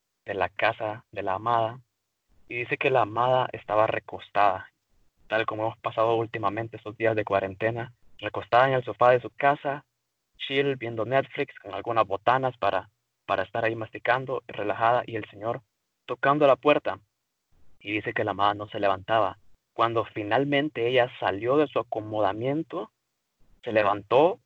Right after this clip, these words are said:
fue a abrir la puerta, atendió el llamado, pero cuando ella abrió la puerta, dice que el amado ya no estaba y solamente quedaba la mirra en el picaporte. Solamente había quedado el aroma, el perfume del Señor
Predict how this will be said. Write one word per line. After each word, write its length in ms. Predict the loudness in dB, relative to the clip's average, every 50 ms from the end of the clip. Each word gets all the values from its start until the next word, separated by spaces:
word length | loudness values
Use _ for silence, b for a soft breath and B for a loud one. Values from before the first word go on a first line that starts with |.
| _ -10 0
fue 160 | 4 6 8
a 60 | 8
abrir 260 | 8 6 4 4 4
la 100 | 2 0
puerta, 500 | 0 2 2 2 2 2 0 -6 -6 -6 -8 -4
atendió 520 | -2 -2 -2 -2 -4 -12 -10 -4 0 0
el 80 | 0 2
llamado, 540 | 0 -2 -2 2 2 2 2 2 -2 -8 _ _ _ _ _ _ _ _ _ _ -20 -16
pero 200 | -12 -10 -10 -10
cuando 320 | -8 -8 -8 -8 -6 -4 -2
ella 180 | 0 2 2
abrió 220 | 2 2 2 -2 0
la 120 | -2 -2
puerta, 580 | -4 -4 -8 -8 -8 -8 -10 -16 -20 -20 -20 -20 _ _ _ _ _ _ _ _ _ _
dice 200 | -10 -10 -6 -2
que 100 | 0 2
el 60 | 2
amado 260 | 2 2 2 0 2
ya 120 | 2 0 -2
no 80 | -4
estaba 480 | -6 -4 0 0 2 2 0 -4 -8 -12 _ _
y 80 | -14
solamente 460 | -6 -4 -2 -2 -2 -4 -6 -8 -10 -8
quedaba 480 | -2 0 2 4 6 6 4 4 0 _ _ _ _ _ -6
la 220 | -2 0 0 0
mirra 500 | 0 -2 -2 0 0 0 0 0 -2 -4 -6
en 140 | -12 -12 -12
el 100 | -12 -12
picaporte. 800 | -12 -14 -12 -10 -12 -10 -4 0 0 0 0 _ -14 -20 -20 _ _ _ _ _ _ _ _ _ -4
Solamente 420 | -2 0 0 0 0 -2 -2 -2
había 200 | 0 0 0 -2
quedado 320 | 0 2 4 4 4 4
el 100 | 4 4
aroma, 540 | 4 4 4 4 2 0 -2 -6 -10 -10 -10 -10
el 140 | -10 -10
perfume 520 | -10 -10 -12 -12 -6 -4 -2 -2 -2 -2 -4
del 220 | -4 -4 -4 -6 -10
Señor 420 | -12 -12 -8 -6 -4 -4 -6 -6